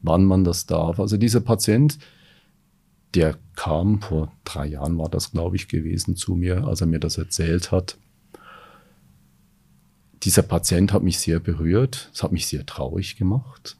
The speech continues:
Und ich kann das ohne Scham gestehen, ich hatte Tränen in den Augen, als der mir das gesagt hat. Und es ist nicht ein Patient, den ich jetzt jeden Tag sehen würde oder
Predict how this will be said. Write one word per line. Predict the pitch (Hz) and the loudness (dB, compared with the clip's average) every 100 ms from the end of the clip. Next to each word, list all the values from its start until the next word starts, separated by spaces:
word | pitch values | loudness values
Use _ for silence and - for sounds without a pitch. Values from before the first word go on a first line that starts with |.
| _ _ _ - | _ _ _ -2
Und | 82 80 - - _ _ _ | 2 2 0 -12 _ _ _
ich | - - | -8 -6
kann | - 73 | -4 -2
das | 69 - | -2 -2
ohne | 80 104 | 0 0
Scham | 90 76 90 | 0 0 0
gestehen, | 80 - 69 98 | 0 -4 -2 -2
ich | 104 | -2
hatte | 85 90 | -4 -6
Tränen | - - 76 107 | -10 -10 -4 -2
in | 110 | 0
den | 92 80 | 0 -2
Augen, | 78 82 | -4 -4
als | 80 - | -4 -2
der | - | -2
mir | 80 | -2
das | 76 - | -4 -6
gesagt | 90 - 73 - | -6 -4 -4 -4
hat. | 92 90 - _ _ _ _ _ _ _ _ - - _ - | -8 -8 -12 _ _ _ _ _ _ _ _ -20 -20 _ -2
Und | 92 | 0
es | 80 | 4
ist | 95 113 | 6 8
nicht | 110 | 10
ein | 117 | 8
Patient, | 104 95 92 92 87 | 8 6 6 6 6
den | 85 | 4
ich | 87 | 4
jetzt | 76 - | 0 0
jeden | 78 87 95 90 | -2 2 2 2
Tag | 76 76 | -2 -4
sehen | - 73 90 131 | -4 -2 2 4
würde | 110 - | 2 0
oder | 82 82 82 | 0 2 2